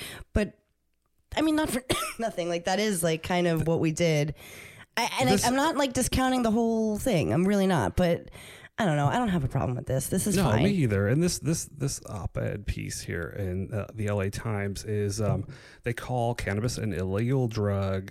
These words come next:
Speaker 2: They're just trying
Speaker 1: Oh.
Speaker 2: to demonize cannabis through the entire thing, and
Speaker 1: Oh,
Speaker 2: then,
Speaker 1: so
Speaker 2: and
Speaker 1: they
Speaker 2: then
Speaker 1: don't
Speaker 2: it, it's sort of, uh,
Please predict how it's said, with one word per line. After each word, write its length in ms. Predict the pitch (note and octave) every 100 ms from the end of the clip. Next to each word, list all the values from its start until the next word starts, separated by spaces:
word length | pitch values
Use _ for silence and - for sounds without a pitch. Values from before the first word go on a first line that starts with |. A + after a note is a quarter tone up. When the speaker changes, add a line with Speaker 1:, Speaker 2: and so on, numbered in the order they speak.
| -
Speaker 2:
They're 100 | G#2+
just 160 | C#3+ D#3
trying 180 | C#3 C#3
Speaker 1:
Oh. 80 | C#3
Speaker 2:
to 80 |
demonize 600 | B2+ B2+ B2 A#2+ A#2 A#2 -
cannabis 460 | A2 A2 A2 A2+
through 160 | - A2+
the 100 | G#2+
entire 540 | G2+ - B2+ B2+ B2
thing, 400 | B2 G#2 G2+ G#2
and 200 | G#2 G#2+
Speaker 1:
Oh, 40 | E3
Speaker 2:
then, 180 | D#3+
Speaker 1:
so 180 | - -
Speaker 2:
and 80 | B2
Speaker 1:
they 100 | G#3
Speaker 2:
then 100 | E4
Speaker 1:
don't 120 | C#4+ B2+
Speaker 2:
it, 0 |
it's 180 | C3 -
sort 280 | - C3 B2+
of, 280 | B2 A2+ A2+
uh, 240 | G#2